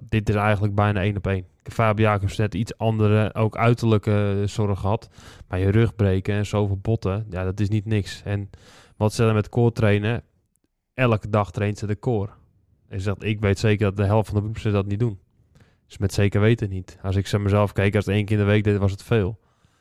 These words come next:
En dan testen het elke dag. Dus dat is enorm saai, maar zoveel discipline, dat eigenlijk, ja, dat is alleen maar een voorbeeld voor heel veel, veel beroepsmatige renners. En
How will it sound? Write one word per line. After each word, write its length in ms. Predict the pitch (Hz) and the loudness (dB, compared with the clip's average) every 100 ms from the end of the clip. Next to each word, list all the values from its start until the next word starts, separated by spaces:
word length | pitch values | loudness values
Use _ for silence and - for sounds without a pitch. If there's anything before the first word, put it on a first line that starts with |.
| _ - | _ -10
En 120 | 98 | -6
dan 140 | 98 | -4
testen 300 | 95 110 - | 0 -2 0
het 100 | 98 | -2
elke 300 | 101 98 101 | 0 0 2
dag. 240 | 98 104 - | 4 2 0
Dus 200 | 98 - | -4 -2
dat 180 | 107 | -4
is 80 | 104 - _ _ | -2 -8 _ _
enorm 420 | - 127 123 110 107 | -2 2 4 4 4
saai, 480 | - 104 92 113 117 _ | 2 2 2 0 -2 _
maar 220 | - 98 | -4 -4
zoveel 600 | 95 - - 127 123 113 | -4 -4 2 4 4 2
discipline, 680 | 107 110 107 - 131 107 98 - _ _ - - | 0 0 -2 0 0 0 -2 -6 _ _ -20 -12
dat 140 | 98 | -4
eigenlijk, 560 | 101 110 101 104 - - | 2 2 2 0 -4 -14
ja, 300 | - 92 127 - - - - - | -14 -14 -14 -20 -20 -20 -20 -12
dat 120 | 95 | -4
is 40 | 113 | -2
alleen 120 | 110 | 0
maar 80 | 113 | 0
een 60 | 101 | 0
voorbeeld 300 | 117 107 107 | 2 4 2
voor 140 | - | 2
heel 120 | 101 101 | 2 4
veel, 280 | 104 104 | 4 2
veel 260 | 98 - 107 | 2 0 0
beroepsmatige 720 | 104 135 - 110 107 104 104 | 2 -2 0 0 0 0 2
renners. 360 | 104 120 92 - | 2 0 -2 -4
En 240 | 104 98 | -6 -6